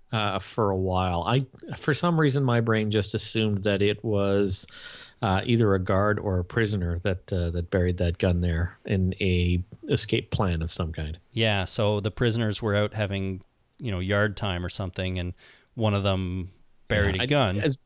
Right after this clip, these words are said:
Speaker 1: as ridiculous as that sounds, I mean, what are the odds that, uh, a prisoner is gonna get an actual, you know, semi-automatic firearm in their possession and ha-, uh, and be able to bury it someplace?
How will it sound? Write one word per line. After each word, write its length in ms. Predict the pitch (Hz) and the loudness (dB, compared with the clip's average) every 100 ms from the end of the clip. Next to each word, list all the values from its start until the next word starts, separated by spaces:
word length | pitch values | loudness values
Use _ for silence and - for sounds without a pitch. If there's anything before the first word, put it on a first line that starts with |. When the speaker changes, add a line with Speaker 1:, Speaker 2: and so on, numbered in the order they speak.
| - | 0
Speaker 1:
as 160 | 143 139 | 2 4
ridiculous 520 | 151 135 123 113 - | 2 2 2 2 2
as 180 | 104 92 | 0 0
that 160 | 92 | -2
sounds, 360 | - 101 82 80 | -2 -4 -6 -6
I 60 | 87 | -6
mean, 260 | 87 92 120 | -4 -4 0
what 180 | 123 | 2
are 40 | 113 | 4
the 140 | 107 | 4
odds 220 | 104 101 | 4 2
that, 240 | 98 92 - | -2 -6 -4
uh, 300 | 90 87 98 | -2 0 -2
a 40 | |
prisoner 360 | 92 110 104 95 | 0 0 0 0
is 100 | 92 | 0
gonna 200 | 95 92 | 2 2
get 140 | 87 | 0
an 60 | 90 - | -2 -4
actual, 640 | 107 110 123 104 98 95 - - - - - | -4 0 0 2 2 0 -6 -20 -20 -18 -4
you 80 | 92 | -2
know, 160 | 87 - 226 | -2 -4 -4
semi-automatic 720 | - 131 120 107 104 101 98 | 0 2 4 4 4 2 0
firearm 800 | - - 107 101 92 92 92 95 - _ _ _ | -4 0 2 2 2 0 -2 -4 -10 _ _ _
in 120 | 120 113 | -2 2
their 160 | 104 | 2
possession 760 | 101 95 101 101 - 92 98 101 | 2 0 2 0 -2 -4 -4 -4
and 320 | 107 98 98 95 | -4 0 0 0
ha-, 120 | 113 104 82 | 0 0 0
uh, 200 | 95 95 | -2 -2
and 180 | 107 113 | 0 0
be 100 | 110 | 2
able 160 | 101 95 | 2 0
to 60 | |
bury 440 | 85 87 98 98 90 | -2 0 2 2 0
it 100 | - | -2
someplace? 500 | 95 85 85 78 | -6 -4 -6 -8